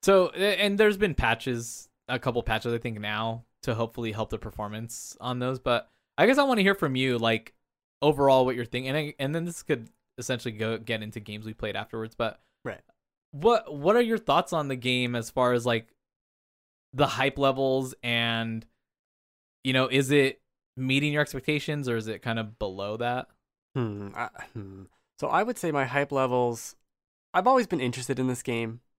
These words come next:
Speaker 2: I never really watched the whole fifty minute, uh, thing they put out years ago now.
Speaker 1: Yeah.
Speaker 2: Um,
Speaker 1: Neither.
Speaker 2: oddly enough, that's, like, the beginning of the game, and I feel like I'm still within the stuff they've <laughs> shown, uh, which we'll get into.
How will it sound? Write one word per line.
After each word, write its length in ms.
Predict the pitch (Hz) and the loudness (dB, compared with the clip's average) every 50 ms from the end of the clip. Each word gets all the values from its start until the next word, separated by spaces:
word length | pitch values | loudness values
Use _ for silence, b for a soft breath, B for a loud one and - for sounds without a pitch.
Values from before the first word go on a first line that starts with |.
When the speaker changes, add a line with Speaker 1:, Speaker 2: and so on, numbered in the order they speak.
| _ _ _ _ _ _ _ - | _ _ _ _ _ _ _ -8
Speaker 2:
I 100 | 131 139 | -4 -2
never 260 | 147 151 143 147 139 | 0 0 0 2 2
really 280 | 139 139 139 135 135 | 4 4 4 4 2
watched 420 | 127 113 113 117 117 120 - - - | 2 2 4 4 2 2 0 -6 -6
the 80 | 123 | -8
whole 240 | 117 - 117 113 113 - | -4 -2 -2 -2 -2 -2
fifty 340 | - - 113 - - 117 | -6 -10 -10 -8 -8 -6
minute, 340 | 110 107 107 110 107 - - _ _ _ _ _ _ _ _ _ _ _ _ | -6 -4 -4 -4 -4 -6 -10 _ _ _ _ _ _ _ _ _ _ _ _
uh, 340 | 113 107 101 98 107 107 104 - _ _ _ _ _ | -10 -6 -6 -6 -6 -8 -12 -14 _ _ _ _ _
thing 220 | 131 123 123 123 | -4 -2 -2 0
they 120 | 120 117 117 | -2 -2 -4
put 220 | - - 127 117 | -4 -4 -2 0
out 140 | 110 107 104 | 0 0 -2
years 220 | 104 104 104 107 110 | -4 -6 -6 -6 -6
ago 260 | 107 101 101 98 98 | -6 -6 -4 -4 -4
now. 260 | 98 95 92 92 92 | -4 -4 -4 -4 -4
Speaker 1:
Yeah. 300 | 127 120 107 98 90 78 - - _ _ _ _ - | -4 -4 -6 -8 -10 -12 -16 -18 _ _ _ _ -10
Speaker 2:
Um, 420 | - 107 101 101 95 92 90 87 | -6 -4 -4 -4 -4 -4 -6 -8
Speaker 1:
Neither. 140 | 98 110 - _ _ _ _ _ _ _ _ _ | -10 -12 -16 _ _ _ _ _ _ _ _ _
Speaker 2:
oddly 340 | - 131 143 156 147 156 147 | 2 4 4 4 6 4 4
enough, 400 | 135 123 120 123 117 110 107 - _ _ _ _ _ _ _ _ _ _ _ _ _ | 4 4 4 4 4 2 0 -2 _ _ _ _ _ _ _ _ _ _ _ _ _
that's, 260 | - - 123 120 - | -2 0 0 2 2
like, 120 | 151 143 - | 0 -2 -2
the 80 | 131 | -4
beginning 320 | 113 123 117 113 113 120 117 | -4 -4 -4 -2 0 0 0
of 80 | 110 | -2
the 60 | 107 | -2
game, 460 | 101 - 98 95 98 110 127 147 170 - | -4 -6 -6 -4 -2 -2 -2 -2 -4 -4
and 120 | - 135 135 | -2 0 0
I 80 | 127 | 0
feel 240 | 123 - _ 135 139 | -2 -2 _ 0 2
like 200 | 139 143 139 - | 2 2 2 0
I'm 160 | 131 127 123 | -2 -2 -2
still 720 | - - - - - - 110 104 107 107 113 113 110 113 120 117 | -4 -4 -8 -10 -8 -6 -4 -2 0 0 0 0 -2 -4 -6 -6
within 500 | 120 117 - - - 104 104 107 107 104 | -6 -6 -6 -6 -8 -8 -6 -6 -4 -2
the 180 | 104 98 104 | -2 -2 -2
stuff 340 | - - - - 110 - - | -4 -6 -4 -4 -4 -4 -2
they've 160 | - 107 - | -6 -6 -4
<laughs> 0 | |
shown, 300 | - - - - - - - - _ _ _ _ _ _ _ _ _ _ _ _ | -6 -8 -10 -10 -12 -14 -18 -20 _ _ _ _ _ _ _ _ _ _ _ _
uh, 200 | - 120 110 110 - _ _ | -4 -4 -4 -4 -6 _ _
which 180 | _ 127 123 - | _ -10 -10 -8
we'll 120 | 117 107 | -10 -12
get 160 | 98 - - 113 | -12 -14 -16 -16
into. 220 | 113 - - - | -16 -16 -16 -18